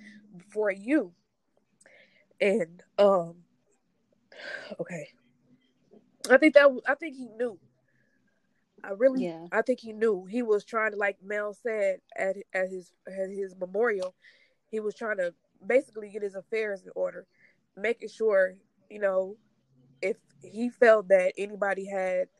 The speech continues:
Speaker 1: something against him, he wants to make sure that was fixed before he transitioned.
Speaker 2: Yeah.
Speaker 1: And it's, it's, it's a hard process. It is a very hard process. It's not a day that goes by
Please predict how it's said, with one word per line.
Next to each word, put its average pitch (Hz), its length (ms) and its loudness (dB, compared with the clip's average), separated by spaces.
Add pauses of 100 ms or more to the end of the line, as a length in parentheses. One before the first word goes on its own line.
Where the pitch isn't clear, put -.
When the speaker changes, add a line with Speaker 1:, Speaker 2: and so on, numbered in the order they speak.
(600)
Speaker 1:
something 196 340 -2
against 208 380 -2
him, 202 100 -4
he 226 100 -6
wants 208 220 0
to 208 60 -16
make 196 180 -4
sure 196 140 -8
that 202 180 -2
was 185 240 -10
fixed - 360 -4 (200)
before 196 320 0
he 190 140 -4
transitioned. 190 840 -2 (1040)
Speaker 2:
Yeah. 170 260 -10 (440)
Speaker 1:
And 240 220 2 (440)
it's, 277 260 -4
it's, 262 280 -6
it's 240 140 -10
a 214 60 -10
hard 214 300 -8
process. 190 520 -8 (760)
It 208 80 -2
is 214 140 -2
a 190 40 -14
very 202 220 0
hard 180 260 -8
process. 180 520 -8
It's 220 240 0
not 202 180 4
a 196 60 4
day 202 280 0
that 196 140 -8
goes 196 240 0
by 180 380 -10